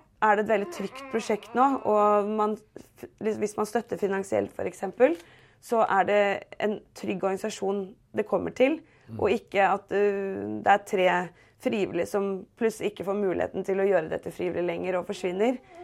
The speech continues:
Speaker 1: Men nå er vi et, liksom et godt etablert selskap.
Speaker 2: Det er ongoing.
Speaker 1: Ongoing,
Speaker 2: Ja.
Speaker 1: og, eh, og at vi har også da blitt mye mer proffe på grunn av at vi har da fått inn nye,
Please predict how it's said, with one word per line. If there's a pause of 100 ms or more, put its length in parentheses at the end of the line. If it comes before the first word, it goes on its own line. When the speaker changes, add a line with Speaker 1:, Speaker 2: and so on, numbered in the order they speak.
(140)
Speaker 1:
Men
nå
er
vi
et,
liksom
et
godt
etablert (100)
selskap. (480)
Speaker 2:
Det (120)
er
ongoing. (220)
Speaker 1:
Ongoing,
Speaker 2:
Ja.
Speaker 1:
og, (360)
eh, (840)
og
at
vi
har
også
da
blitt
mye
mer
proffe
på
grunn
av
at
vi
har
da (440)
fått
inn
nye,